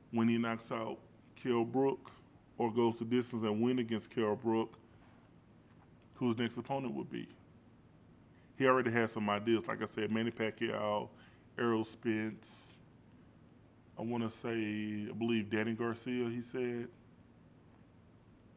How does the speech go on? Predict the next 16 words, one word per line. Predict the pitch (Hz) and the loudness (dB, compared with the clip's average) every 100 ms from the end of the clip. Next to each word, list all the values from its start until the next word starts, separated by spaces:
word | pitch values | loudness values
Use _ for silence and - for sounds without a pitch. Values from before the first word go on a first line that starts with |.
| - | -2
I'm | 117 | 0
not | 107 98 | 0 -2
sure. | - 62 - - - - - - - - - - - | -6 -6 -6 -10 -20 -20 -20 -20 -20 -20 -20 -20 -18
But, | 113 117 - - - - - - - - - | -4 -2 -2 -8 -20 -20 -20 -20 -20 -20 -4
you | 123 | 0
know, | 101 117 - - - - - - - - | 0 -4 -12 -20 -20 -20 -20 -20 -20 -4
also, | 151 139 127 104 | -2 0 0 2
man, | 113 123 123 117 - - - - | 4 4 2 -2 -12 -20 -20 -2
when | 160 156 | 2 4
is | 104 | 4
Roy | 110 120 120 | 6 8 8
Jones | 117 117 117 113 110 107 - - - - - - - - - - - - - | 6 4 4 2 0 -2 -6 -20 -20 -20 -20 -20 -20 -20 -20 -20 -20 -20 -2
and | 120 | 4
Mike | 110 117 113 | 4 4 2
Tyson | 113 110 92 | 0 0 -4
fight? | - 101 107 | -6 -4 -4